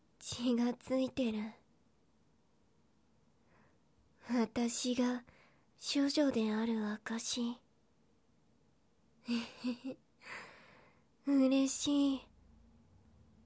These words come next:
私、君に処女をあげれたんだ。夢だったの。好きな人に処女をあげて、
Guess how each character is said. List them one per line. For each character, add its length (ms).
私、 800
君 400
に 180
処 240
女 260
を 100
あ 100
げ 200
れ 140
た 220
ん 100
だ。 260
夢 400
だ 140
っ 80
た 140
の。 240
好 60
き 180
な 160
人 320
に 180
処 220
女 240
を 60
あ 120
げ 160
て、 380